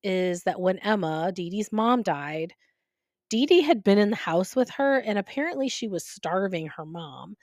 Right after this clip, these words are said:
so not giving her mom anything to eat. And then now when they look back,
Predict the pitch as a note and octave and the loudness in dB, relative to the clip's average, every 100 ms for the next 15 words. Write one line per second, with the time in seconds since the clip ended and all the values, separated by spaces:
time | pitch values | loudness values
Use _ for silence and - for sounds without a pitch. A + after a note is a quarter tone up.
0 | _ _ - F#3 E3 F3 F#3+ G3+ G3 F#3+ | _ _ -6 -4 0 2 2 2 -2 -2
1 | F#3 G3 E3+ E3 E3 D#3 D#3 C#3+ - - | -2 -2 -2 -2 -4 -4 -6 -10 -12 -6
2 | A3 A#3+ - G3 F#3 E3+ E3+ F#3 G#3 A#3+ | -2 -2 -2 -2 0 0 0 0 4 4
3 | A3 G#3+ F#3+ E3+ - A3+ A3+ A3 - | 4 4 4 2 2 6 8 8 4